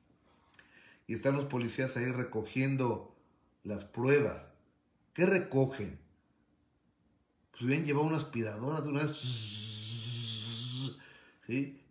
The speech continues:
Se hubieran llevado una lava alfombras, ¿no? Para que no hubiera,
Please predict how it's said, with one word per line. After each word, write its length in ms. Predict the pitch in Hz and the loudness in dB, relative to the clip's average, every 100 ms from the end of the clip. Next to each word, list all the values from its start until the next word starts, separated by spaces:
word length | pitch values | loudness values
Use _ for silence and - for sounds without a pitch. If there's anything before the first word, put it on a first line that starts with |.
| - | -4
Se 60 | |
hubieran 200 | 120 135 | 0 0
llevado 880 | 131 117 127 131 127 120 104 80 - - _ _ - - _ _ _ _ _ _ _ _ _ _ _ _ _ _ _ | 0 0 2 2 2 0 -2 -4 -12 -20 _ _ -20 -20 _ _ _ _ _ _ _ _ _ _ _ _ _ _ _
una 800 | 101 110 117 113 107 98 87 71 - - 87 | -12 -8 -6 -4 -4 -6 -8 -12 -16 -18 -12
lava 240 | 101 104 | -8 -6
alfombras, 640 | 104 - 120 135 165 131 113 | -8 -8 -4 -4 0 -2 -2
¿no? 140 | 139 | -4
Para 200 | 139 110 | -2 -4
que 100 | 104 | -4
no 200 | 104 117 | -6 -4
hubiera, 440 | 120 131 120 95 | 0 2 2 0